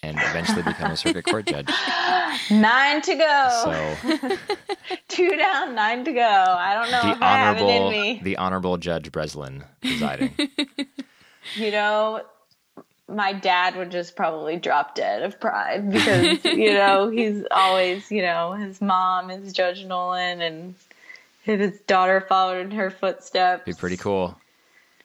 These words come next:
Speaker 2: I would, I would not, I would not be unhappy in that scenario either. I've always said I wanted to be a judge.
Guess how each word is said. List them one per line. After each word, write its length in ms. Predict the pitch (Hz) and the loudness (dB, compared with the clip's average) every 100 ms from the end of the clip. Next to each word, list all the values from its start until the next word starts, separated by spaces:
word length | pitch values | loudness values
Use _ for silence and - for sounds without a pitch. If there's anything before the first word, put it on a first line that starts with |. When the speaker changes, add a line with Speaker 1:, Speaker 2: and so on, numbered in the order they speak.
| _ _ _ _ | _ _ _ _
Speaker 2:
I 200 | 180 214 | -2 0
would, 260 | 269 254 - | -2 -4 -6
I 200 | 170 170 | -6 -4
would 160 | 196 214 | -6 -6
not, 640 | 190 170 165 - - - - - - _ - _ _ _ _ - | -4 -4 -6 -6 -8 -6 -10 -16 -20 _ -20 _ _ _ _ -6
I 160 | 185 175 | -4 -4
would 160 | 180 - | -6 -4
not 180 | - - | -4 -4
be 80 | - | -8
unhappy 440 | - 196 - - | -6 -4 -4 -6
in 160 | - 208 | -8 -8
that 220 | - - | -10 -6
scenario 480 | 196 175 170 170 - | -4 -2 -2 -2 -4
either. 360 | 95 - 62 - | -4 -4 -4 -2
I've 140 | 220 | 2
always 260 | 262 262 262 | 2 2 0
said 160 | 190 | 0
I 60 | 180 | 0
wanted 300 | 165 170 175 | -2 -4 -6
to 60 | 175 | -4
be 140 | - | -4
a 60 | - | -4
judge. 440 | - - - | -6 -6 -8